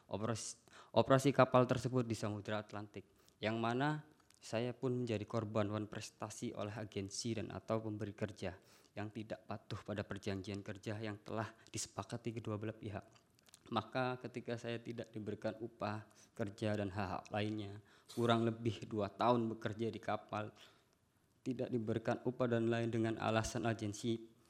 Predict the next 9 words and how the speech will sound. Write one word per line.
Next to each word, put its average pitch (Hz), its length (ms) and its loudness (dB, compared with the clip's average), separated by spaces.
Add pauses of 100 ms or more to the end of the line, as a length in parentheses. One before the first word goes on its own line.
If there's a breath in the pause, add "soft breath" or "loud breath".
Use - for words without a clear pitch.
(360 soft breath)
dan 117 240 0
pemberi 117 320 2
kerja 117 320 2
bangkrut 104 480 0
dan, 98 100 -6 (300)
dan 101 140 0 (360)
atau 98 320 -4
pilot. 98 400 -6 (960 soft breath)
Sebelum 131 420 6